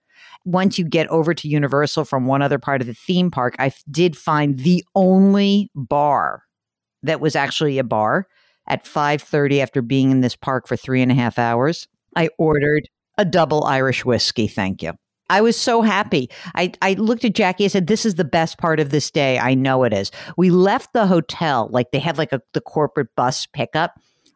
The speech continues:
They pick you up at, like, two o'clock. Got back to the hotel at eleven o'clock at night. I just wanted to kill myself.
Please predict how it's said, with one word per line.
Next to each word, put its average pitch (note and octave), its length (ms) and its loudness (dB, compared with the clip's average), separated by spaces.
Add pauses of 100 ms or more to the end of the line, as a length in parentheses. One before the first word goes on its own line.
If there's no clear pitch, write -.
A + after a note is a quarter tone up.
(100)
They E3 140 2
pick F#3 300 -4
you F3 100 4
up - 140 -2
at, D3+ 100 -2
like, B2+ 220 -2 (180)
two D3+ 220 2
o'clock. C#3 480 -4 (380)
Got D#3+ 200 -4
back E3+ 200 0
to F#3 60 -4
the D#3+ 80 2
hotel C#3+ 300 2
at A#2+ 80 -2
eleven A#2 380 -2
o'clock A2 340 -4
at - 80 -16
night. F2 240 -8 (100)
I B2+ 40 -4
just B2 200 -6
wanted B2 200 -2
to - 80 -18
kill A2+ 180 -8
myself. G#2+ 640 -6